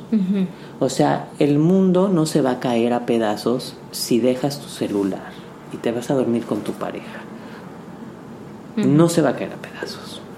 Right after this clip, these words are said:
Speaker 2: Este, hay una situación muy fuerte ahí que está pasando, que tenemos que ser responsables, evidentemente, que tenemos que estar informados,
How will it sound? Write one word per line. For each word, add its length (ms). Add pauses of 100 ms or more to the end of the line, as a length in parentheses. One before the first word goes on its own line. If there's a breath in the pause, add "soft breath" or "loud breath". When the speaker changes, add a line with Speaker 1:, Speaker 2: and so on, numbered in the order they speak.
(840 loud breath)
Speaker 2:
Este, 180
hay 160
una 120
situación 480
muy 180
fuerte 380
ahí 200
que 120
está 220
pasando, 400
que 100
tenemos 400
que 100
ser 180
responsables, 840
evidentemente, 1000 (380 loud breath)
que 80
tenemos 400
que 60
estar 240
informados, 680